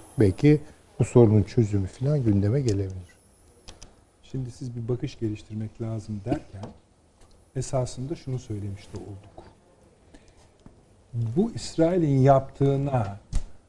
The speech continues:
Speaker 2: hangi ülkeler ne diyor diye sorduğumuzda, bir liste çıkardığımızda aşağı yukarı mutabık kaldığımız bir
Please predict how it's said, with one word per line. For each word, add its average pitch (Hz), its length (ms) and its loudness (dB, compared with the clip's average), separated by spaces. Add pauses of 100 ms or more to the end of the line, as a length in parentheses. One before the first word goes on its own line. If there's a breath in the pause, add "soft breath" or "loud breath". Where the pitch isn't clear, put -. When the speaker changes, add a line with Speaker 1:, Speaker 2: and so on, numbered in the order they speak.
(580)
Speaker 2:
hangi 185 400 12
ülkeler 123 920 12
ne 160 300 12
diyor 127 280 12
diye 104 200 10
sorduğumuzda, 113 960 10
bir 107 180 6
liste 113 400 4
çıkardığımızda 95 1040 -4 (1300)
aşağı 214 380 12
yukarı 147 280 8
mutabık 165 440 8
kaldığımız 131 560 6
bir 139 240 0